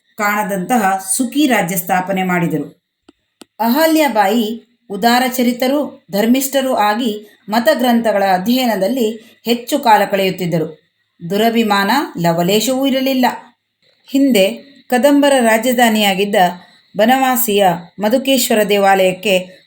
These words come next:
ಅಹಲ್ಯಾಬಾಯಿ ಹೋಳ್ಕರ್ ಅವರು ಬೃಹತ್ ಗಂಟೆಯನ್ನು ಉಡುಗೊರೆಯಾಗಿ ನೀಡಿದ್ದರು. ಆ ಗಂಟೆಯನ್ನು ಇಂದಿಗೂ ಉತ್ತರ ಕನ್ನಡ ಜಿಲ್ಲೆಯ ಶಿರಸಿ ತಾಲೂಕಿನ ಬನವಾಸಿಯ ದೇವಾಲಯದಲ್ಲಿ ನೋಡಬಹುದಾಗಿದೆ. ಅಹಲ್ಯಾಬಾಯಿ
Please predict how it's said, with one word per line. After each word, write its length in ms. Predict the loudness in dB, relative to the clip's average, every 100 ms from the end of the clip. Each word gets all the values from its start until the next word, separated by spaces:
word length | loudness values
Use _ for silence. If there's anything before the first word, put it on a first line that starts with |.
| _
ಅಹಲ್ಯಾಬಾಯಿ 720 | -2 2 2 2 2 2 2
ಹೋಳ್ಕರ್ 440 | 0 -2 0 0 2
ಅವರು 560 | 2 0 -4 -8 _ -4
ಬೃಹತ್ 360 | 0 2 0
ಗಂಟೆಯನ್ನು 560 | -2 -2 0 0 0 0
ಉಡುಗೊರೆಯಾಗಿ 580 | 0 0 2 2 2 0
ನೀಡಿದ್ದರು. 600 | 0 0 -2 -4 -6 -14 _ _ _ _ _
ಆ 140 | 0
ಗಂಟೆಯನ್ನು 960 | 2 0 2 2 2 4 2 0 -8 _
ಇಂದಿಗೂ 560 | 2 4 4 2 0 -2 -6 -8
ಉತ್ತರ 260 | -2 0 2
ಕನ್ನಡ 300 | 0 -2 0
ಜಿಲ್ಲೆಯ 440 | 0 0 0 2 2 0 -8 -10
ಶಿರಸಿ 420 | -2 0 0 -2
ತಾಲೂಕಿನ 540 | 2 2 2 -2 -2 0 -2 -6 _ _ -2
ಬನವಾಸಿಯ 680 | 2 4 2 0 -2 -2 -2 -4 -12 _ -2
ದೇವಾಲಯದಲ್ಲಿ 960 | 2 4 4 4 2 0 0 -4 -6
ನೋಡಬಹುದಾಗಿದೆ. 880 | 0 2 2 2 0 2 0 -2 -8 -12 -18 _ _ _ _ _ _ _ _ _ _ _ _ _
ಅಹಲ್ಯಾಬಾಯಿ 1080 | -4 0 0 0 0 0 0 0 0 -2 -4